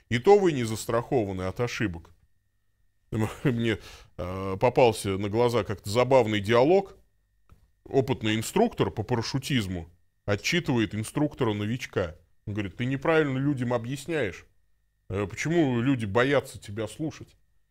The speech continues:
Пойми», — он говорит, — «вот наша парашютная школа, представь, ей уже более пятидесяти лет. Через нее прошло множество людей. И многие настолько полюбили небо,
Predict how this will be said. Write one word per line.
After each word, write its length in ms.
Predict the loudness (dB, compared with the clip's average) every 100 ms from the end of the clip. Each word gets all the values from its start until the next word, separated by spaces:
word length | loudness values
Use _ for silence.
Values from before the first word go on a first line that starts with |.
| _ _ _ _ _ _ _ _ _
Пойми», — 420 | 6 8 8 6 4
он 180 | 2 0
говорит, — 300 | 0 0 -4
«вот 140 | -2
наша 300 | 4 4 4
парашютная 680 | -2 0 0 -2 -6 -4 -6
школа, 420 | -4 -2 0 -2
представь, 520 | -8 -12 -8 -4 -4 -6 -20 _ _ 2
ей 260 | 6 8
уже 560 | 6 4 6 6 4 0 -18 _ _ -4
более 360 | 6 8 6
пятидесяти 640 | 2 -4 -6 -4 -6 -6 -2
лет. 360 | 2 0 0 -10 _ _ _ _ _ -4
Через 260 | -2 2
нее 180 | 4 4
прошло 420 | 6 2 4 4
множество 580 | 6 4 2 0 -4 0
людей. 540 | 2 2 0 0 -4 _ _ _ _ _ _ _ _ -2
И 80 | 2
многие 360 | 6 6 6
настолько 540 | 2 2 2 2 2 -2
полюбили 580 | 0 0 0 0 0
небо, 480 | 0 4 4 4 0